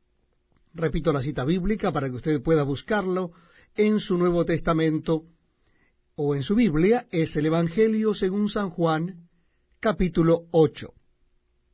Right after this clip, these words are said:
Dice así la palabra de Dios. Y Jesús se fue al monte de los Olivos.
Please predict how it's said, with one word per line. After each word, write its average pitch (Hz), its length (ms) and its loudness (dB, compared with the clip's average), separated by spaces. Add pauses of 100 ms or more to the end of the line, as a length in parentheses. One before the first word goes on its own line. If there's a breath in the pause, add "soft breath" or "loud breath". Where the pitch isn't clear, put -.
(460)
Dice 208 380 -2
así 196 300 -2
la 180 180 -2
palabra 156 420 0
de 143 140 2
Dios. 135 460 -6 (1200)
Y 220 140 4
Jesús 247 540 2
se 190 240 2
fue 214 240 4
al 170 180 4
monte 208 480 0
de 175 140 4
los 170 240 0
Olivos. - 640 -4